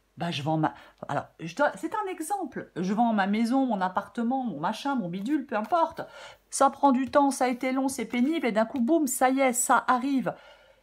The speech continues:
Et j'ai des, j'ai des finances qui arrivent. Et ça me permet enfin de prendre ce purée de nouveau départ,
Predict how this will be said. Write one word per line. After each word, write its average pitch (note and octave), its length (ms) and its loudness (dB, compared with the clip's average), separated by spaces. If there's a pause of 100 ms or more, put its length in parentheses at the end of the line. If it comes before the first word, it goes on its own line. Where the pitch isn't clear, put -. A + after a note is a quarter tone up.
Et C#4 160 -2
j'ai A#3 160 -2
des, G#3+ 160 -2
j'ai G3+ 240 -4
des A3 120 -2
finances B3+ 420 0
qui - 160 -4
arrivent. A3+ 360 -4 (720)
Et C#4 100 2
ça C#4 160 4
me A#3+ 100 0
permet B3 580 2
enfin B3 520 0
de A3 100 -6
prendre A#3 460 -4
ce A3 160 -8
purée A#3+ 480 -6
de G3 100 -4
nouveau G3+ 320 -4
départ, G3+ 500 -4